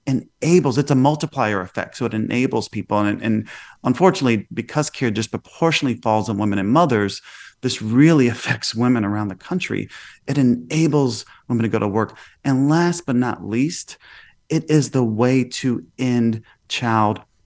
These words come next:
poverty in this country and ensure that in a generation, we have smart, capable, um, um, adults who are able to thrive. So I would say this is in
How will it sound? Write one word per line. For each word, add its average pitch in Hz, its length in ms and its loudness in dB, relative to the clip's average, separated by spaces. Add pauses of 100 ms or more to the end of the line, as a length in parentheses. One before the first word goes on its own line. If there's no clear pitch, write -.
poverty 113 500 -2
in 92 120 0
this 90 120 -8
country - 560 -10
and 117 140 -2
ensure 135 580 2
that 104 220 0
in 101 100 -2
a 92 80 -6
generation, 104 880 -4 (420)
we 123 200 -2
have 110 580 -2 (220)
smart, 139 680 2 (100)
capable, 107 760 -2 (420)
um, 107 380 0
um, 110 160 0
adults 120 560 0
who 117 180 -4
are 107 300 0
able 113 260 -6
to 95 160 -10
thrive. 87 680 -2
So 104 400 0 (360)
I 147 120 -2
would 160 120 -2
say 127 280 0
this 147 260 0
is 135 160 -2
in 120 180 0